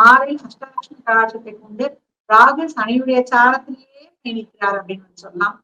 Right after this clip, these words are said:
குரு வந்து அருமையா பன்னெண்டு, நம்மளுக்கு ரெண்டு, நாலாம் இடங்களை பார்த்து இந்த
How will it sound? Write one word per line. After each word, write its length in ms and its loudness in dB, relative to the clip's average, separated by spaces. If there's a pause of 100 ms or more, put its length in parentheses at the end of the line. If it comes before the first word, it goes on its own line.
(360)
குரு 160 -2
வந்து 300 0
அருமையா 580 -2
பன்னெண்டு, 540 -4
நம்மளுக்கு 440 -12
ரெண்டு, 320 -10 (460)
நாலாம் 460 2
இடங்களை 320 -10
பார்த்து 560 -20 (1040)
இந்த 200 -4